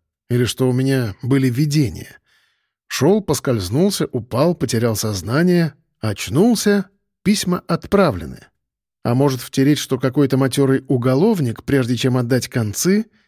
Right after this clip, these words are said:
рассказал мне планы преступников по всей стране. План на всю пятилетку выложил. Бред, бред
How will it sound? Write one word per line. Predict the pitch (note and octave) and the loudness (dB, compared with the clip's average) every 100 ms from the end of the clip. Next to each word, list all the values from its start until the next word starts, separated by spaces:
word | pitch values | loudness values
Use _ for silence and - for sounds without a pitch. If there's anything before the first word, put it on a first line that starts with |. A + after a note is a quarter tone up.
| _ - | _ -2
рассказал | C3 B2+ C3+ G#3 | -2 0 0 2
мне | G3 F3+ | 2 2
планы | - F3 F3 | 0 0 0
преступников | C#3+ C3 - F3 D#3+ D3+ C3 | 0 -2 0 -2 -2 -2 -2
по | D3 | -2
всей | C3+ D#3 C#3 | -2 0 0
стране. | - D#3 E3 A2 - _ _ _ _ _ | 0 -2 -2 -4 -10 _ _ _ _ _
План | A2 E3 A3 G#3+ | 0 2 2 -2
на | C3 C3 | -2 -2
всю | - F3+ | 0 0
пятилетку | F3+ F3+ G#3+ E3+ - C#3 | 0 -2 0 -2 0 0
выложил. | D3 F2 - - _ _ _ _ _ _ _ _ _ F#2+ | 2 0 -8 -18 _ _ _ _ _ _ _ _ _ -10
Бред, | F2+ C3+ A3 - - - | -2 2 2 -2 -14 -14
бред | F#2 A2+ D3+ F3+ - - | -6 0 0 0 -8 -20